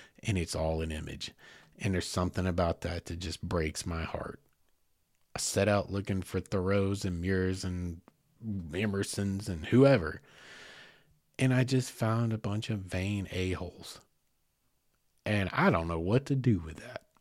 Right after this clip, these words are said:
So I am still wayward in a completely <laughs> different wilderness these days, it would appear. And also, I have to, ethically, I have to point out also, because some of you that know are like, "Justin, what are you talking about?" Talking about Muirs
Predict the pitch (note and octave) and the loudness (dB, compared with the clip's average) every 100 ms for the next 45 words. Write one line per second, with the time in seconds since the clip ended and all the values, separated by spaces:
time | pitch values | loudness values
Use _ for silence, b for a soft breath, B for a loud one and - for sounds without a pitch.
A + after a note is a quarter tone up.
0 | _ _ _ - - A2+ G2 A#2 B2+ F2 | _ _ _ -18 2 4 6 4 2 0
1 | - - C#3 C#3+ A#2 D3 D3+ D#3 D#3+ - | -4 0 2 2 2 0 0 0 -2 -8
2 | _ _ _ _ _ _ _ _ D3 E3+ | _ _ _ _ _ _ _ _ 4 4
3 | E3 - G2 F2 B2 C3+ B2 G#2+ - - | 2 -2 -4 0 2 4 4 4 4 4
4 | A#2+ G2+ F#2 F2 D#2 D#2 - E2+ D#2+ - | 4 2 0 0 -4 -4 -6 -6 -8 -6
5 | E2+ F2 - F2 E2+ E2 - D#2+ - - | -6 -6 -8 -6 -6 -8 -10 -12 -12 -18
6 | B B B B B - C3 D3 D3 B2+ | B B B B B 0 4 4 4 2
7 | C3+ C#3 - - - A2 G#2+ G2 - F#2 | 2 -4 -10 -18 0 2 4 2 0 -4
8 | A2 - _ - G#2 G#2 F#2 F#2 A2+ - | -4 -6 _ 0 2 2 0 -2 -4 -6
9 | _ F#2 F2+ F#2 - G#2+ G2+ - G#2+ A2+ | _ -2 -2 -2 0 0 0 0 0 2
10 | F2+ F#2 - G#2 - F2+ F2 F2 - F2 | 0 -4 -4 -2 0 0 0 -2 0 0
11 | - G2 F#2+ F2+ E2+ F2+ - F#2+ A2+ F2+ | 0 -2 -2 0 -2 -2 -4 -2 0 -2
12 | - B B B B - G#2 G#2 - C3 | -4 B B B B -4 0 0 0 -4
13 | - E2+ G2+ F#2+ A2 A#2 E2+ B B B | -4 -6 -2 -2 0 -2 -4 B B B
14 | B B B - B2+ B2 A2 G2 F#2+ F#2+ | B B B -4 2 6 6 6 2 4
15 | G2 G2+ - | 4 0 -4